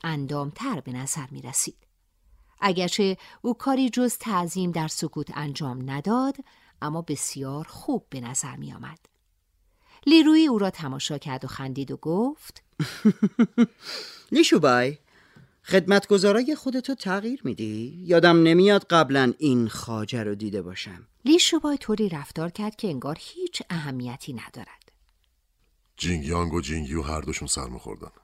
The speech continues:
Speaker 1: لیران زل زده بود به صورت هوانگ زیشیا. چیزی در مورد او آشنا بود. لیروی دوباره پرسید:
Speaker 2: ببینم اسم این خواجه چیه؟ چند ساله است؟
Speaker 1: لیشوبای لبخند زد.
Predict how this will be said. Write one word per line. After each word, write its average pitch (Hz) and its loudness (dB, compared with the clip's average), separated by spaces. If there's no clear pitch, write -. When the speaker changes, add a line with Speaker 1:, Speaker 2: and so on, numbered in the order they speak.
Speaker 1:
لیران 233 4
زل 226 2
زده 165 -4
بود 180 -8
به 151 -4
صورت 143 -6
هوانگ 143 -10
زیشیا. - -8
چیزی 370 0
در 196 -4
مورد 131 -8
او 143 -6
آشنا - -6
بود. - -20
لیروی 196 4
دوباره 143 0
پرسید: 202 -6
Speaker 2:
ببینم 247 10
اسم 214 4
این 165 8
خواجه 123 2
چیه؟ 135 -4
چند 113 2
ساله 104 -2
است؟ 107 -4
Speaker 1:
لیشوبای 294 6
لبخند 123 -6
زد. - -8